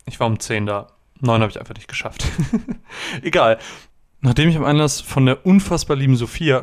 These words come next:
Grüße an der Stelle, mein Bändchen bekommen hab, äh, bin ich also los. Die Outdoor-Bühne, ein Stand vom Peppermint-Anime, wo es verschiedene Poster gab,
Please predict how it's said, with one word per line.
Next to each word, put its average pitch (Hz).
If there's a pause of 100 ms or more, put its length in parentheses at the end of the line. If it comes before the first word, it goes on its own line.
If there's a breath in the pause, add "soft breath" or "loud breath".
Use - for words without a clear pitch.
(120)
Grüße -
an 117
der 120
Stelle, 131 (260 loud breath)
mein 131
Bändchen 202
bekommen 139
hab, 143
äh, 160
bin 151
ich 175
also 147
los. 120 (260)
Die 143
Outdoor-Bühne, 160
ein -
Stand 123
vom 120
Peppermint-Anime, 135
wo 117
es -
verschiedene 120
Poster 147
gab, 139